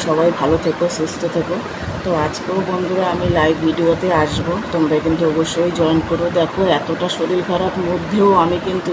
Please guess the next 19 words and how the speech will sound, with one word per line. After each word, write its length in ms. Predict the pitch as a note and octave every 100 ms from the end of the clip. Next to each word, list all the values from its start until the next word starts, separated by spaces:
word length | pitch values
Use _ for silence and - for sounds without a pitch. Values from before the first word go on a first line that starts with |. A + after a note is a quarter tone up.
| E3
তোমাদের 320 | E3 E3 D#3+ -
সাথে 220 | E3 F#3 F3 - - - - - -
মানে 200 | F3 D#3 D#3 -
কথা 200 | D#3 E3 F3+
বললে 200 | F3+ F3+ F3+
হয়তো 200 | E3+ E3 F3
ভালো 160 | F3 F3 F3+
থাকি, 200 | E3 E3 F#3
সেই 120 | E3+ D#3+
কারণে 240 | E3+ E3+ F3 E3+
লাইভ 140 | D#3 D#3+
ভিডিও 180 | D#3 E3
আসতে 200 | D#3 - D3+
চাই। 120 | E3+ G3+ - - - -
তোমরা 220 | E3+ E3 F3
একটু 180 | E3 G#3 G3+
ভালোবেসে 380 | E3 E3+ F3 E3+ F3
আমার 140 | E3
লাইভ 120 | D#3+